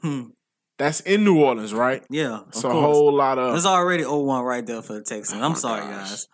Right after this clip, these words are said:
Speaker 1: That's already a loss.
Speaker 2: That's, come on.
Speaker 1: It is.
Speaker 2: You don't know that.
Speaker 1: The Saints are damn near undefeated in New Orleans.
Speaker 2: Damn near. When the last time we saw the Saints?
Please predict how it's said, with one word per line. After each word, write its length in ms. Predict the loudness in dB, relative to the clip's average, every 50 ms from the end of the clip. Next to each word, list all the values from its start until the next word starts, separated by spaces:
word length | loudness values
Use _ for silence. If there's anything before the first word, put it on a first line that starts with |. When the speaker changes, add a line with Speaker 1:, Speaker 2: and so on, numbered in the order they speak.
| _ -6
Speaker 1:
That's 160 | -4 -2 0
already 340 | 2 2 4 4 2 2 0
a 100 | -2 -2
loss. 440 | -4 -4 -6 -6 -6 -8 -10 -12 -8
Speaker 2:
That's, 360 | -4 -2 -2 -2 -2 -4 -8 -8
come 220 | -10 -6 -4 -4 -4
on. 280 | -4 -6 -10 -14 -18 _ _ _ _ _ _ -2
Speaker 1:
It 60 | 0
is. 800 | 0 2 2 2 2 2 2 2 0 0 -2 -4 -8 -10 -6 0
Speaker 2:
You 100 | 0 2
don't 160 | 2 2 2
know 140 | 2 2 2
that. 380 | 2 0 -2 -4 -8 -12 -14 _ _ _ -4
Speaker 1:
The 140 | -2 -2 0
Saints 360 | 0 0 0 -2 0 0 0
are 100 | 0 0
damn 300 | 0 0 -2 0 -2 -2
near 140 | -2 -4 -4 -6 -4
undefeated 640 | -2 0 0 0 -2 -4 -4 -2 -2 0 0 0 -2
in 140 | -2 -2 -2
New 120 | -2 -2
Orleans. 480 | -2 -4 -4 -6 -8 -10 -12 -12 -12 -12 -14 _ -20 -12
Speaker 2:
Damn 380 | -8 -6 -4 -2 -4 -4 -4 -6
near. 460 | -4 -2 -2 -2 -2 -4 -6 -10 _ _ _ _ _ _ _ _ _ _ _ _ _ _ _ _ _ _ -20 -20 -12
When 140 | -8 -8 -6
the 60 | -4
last 180 | -4 -4 -4 -4
time 120 | -4 -4
we 60 | -4
saw 160 | -4 -4 -4 -4
the 80 | -4
Saints? 480 | -4 -8 -8 -8 -12 -14 -16 -18 -20